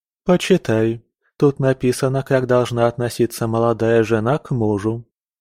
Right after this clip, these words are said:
И всякие тонкости, те, что потребуются в первую брачную ночь». Книжка была старой,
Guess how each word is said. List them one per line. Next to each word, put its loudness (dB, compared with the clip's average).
И 4
всякие 0
тонкости, -2
те, 2
что -2
потребуются 2
в -8
первую 2
брачную 0
ночь». -6
Книжка 0
была 2
старой, -4